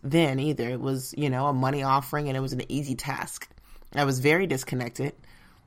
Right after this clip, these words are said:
Um, and I can't say that I thought very highly of the people that requested them, but that was just me. And that was the space that I was in at the time. I was young. I was in my twenties. <laughs> That's my excuse. So I just like to,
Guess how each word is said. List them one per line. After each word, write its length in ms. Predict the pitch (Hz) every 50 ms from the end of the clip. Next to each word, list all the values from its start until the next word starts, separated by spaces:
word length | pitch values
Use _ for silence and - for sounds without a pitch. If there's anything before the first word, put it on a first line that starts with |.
| - -
Um, 440 | - 127 131 120 110 107 82 - - - _ - -
and 320 | 147 151 147 147 147 - -
I 140 | - 147 147
can't 380 | 143 - - 170 160 - -
say 140 | - 170 156
that 140 | 143 143 143
I 80 | 143 135
thought 280 | - - 139 - -
very 240 | - 139 135 127 127
highly 460 | 131 - - 170 170 170 165 151 139
of 120 | 139 131 -
the 80 | 135
people 400 | - - 139 127 131 - 131 131
that 260 | 131 131 123 120 -
requested 560 | - 113 117 110 - - - - - - - -
them, 240 | - - 67 - - - - - - - - - - - - -
but 460 | - 147 135 131 131 - - - - - - - - -
that 160 | 143 139 -
was 100 | 131 131
just 180 | - 151 135 -
me. 240 | 185 214 214 170 120
And 100 | 120 123
that 120 | - -
was 100 | - 131
the 80 | 135 131
space 280 | - - 131 131 131
that 120 | - 131 131
I 80 | 127
was 160 | 127 127 127
in 100 | 127 123
at 80 | 127 127
the 60 | 135
time. 300 | 127 - 131 123 120 117
I 60 | 113
was 180 | 120 123 131 131
young. 220 | - - - -
I 60 | - 139
was 140 | 143 131
in 60 | 160 170
my 80 | 185
twenties. 640 | 185 - - 151 139 123 - - 165 196 - - - - - - - - - - - - - - - - - 143 139 - - - -
<laughs> 640 | - 170 165 147 208 185 190 - - - - - -
That's 240 | - 143 147 - -
my 140 | 185 180 190
excuse. 640 | 220 214 - - 240 156 147 160 196 - - - - - - - - - -
So 500 | - - - 208 190 185 180 180 180 - -
I 180 | - 185 190
just 280 | 180 175 202 202 - -
like 260 | 196 180 175 170 180
to, 260 | - - 170 165 156